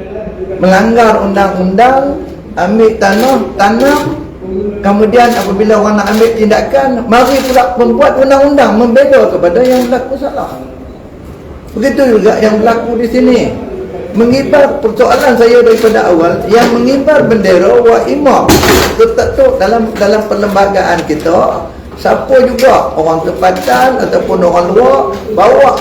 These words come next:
mengibar bendera adalah menjadi satu kesalahan. Saya mengajak, wahai rakyat Malaysia, semua kita bangun menentang kepada perkara itu. So, perkara itu dibangkit oleh pihak pembuat undang-undang mengatakan ini menghasut.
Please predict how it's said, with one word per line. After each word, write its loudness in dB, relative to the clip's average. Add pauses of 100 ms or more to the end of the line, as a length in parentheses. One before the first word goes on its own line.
(140)
mengibar 0
bendera 2
adalah 0
menjadi -2
satu -4 (140)
kesalahan. 0 (400)
Saya 4
mengajak, 2
wahai 4
rakyat 4
Malaysia, 0 (680)
semua 0 (160)
kita -2
bangun 2
menentang 0
kepada 0
perkara 4
itu. 0 (720)
So, 0
perkara 4
itu -2 (560)
dibangkit 0
oleh 2
pihak 0
pembuat 2
undang-undang 2
mengatakan 2
ini 4
menghasut. 0